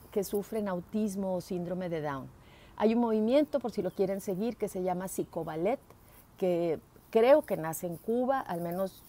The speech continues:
yo desde ahí lo identifico, y aquí hay en Monterrey, y se trabaja con niños y adultos jóvenes que tienen problemas motrices debido a que tienen alguno de estos síndromes o,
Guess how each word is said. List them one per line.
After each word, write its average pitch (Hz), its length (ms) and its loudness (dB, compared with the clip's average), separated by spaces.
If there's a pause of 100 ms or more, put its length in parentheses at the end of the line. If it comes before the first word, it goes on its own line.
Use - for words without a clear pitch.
(100)
yo 175 160 -2
desde 170 300 0
ahí 196 240 0
lo 208 140 2
identifico, 185 760 -4 (640)
y 202 540 4 (180)
aquí 196 360 2
hay 196 200 4
en 214 80 -2
Monterrey, 208 600 0
y 202 60 -4
se 190 140 -8
trabaja 185 460 0
con 175 580 -6
niños 302 320 0
y 302 80 0
adultos 220 560 -2
jóvenes 208 600 0 (500)
que 190 100 4
tienen 214 500 2
problemas 214 580 0
motrices 208 800 -2 (200)
debido 202 560 0
a 220 40 -4
que 185 140 -6
tienen 185 380 -4
alguno 165 360 -8
de 160 120 -6
estos - 580 -14
síndromes 160 760 -2 (200)
o, 143 460 -4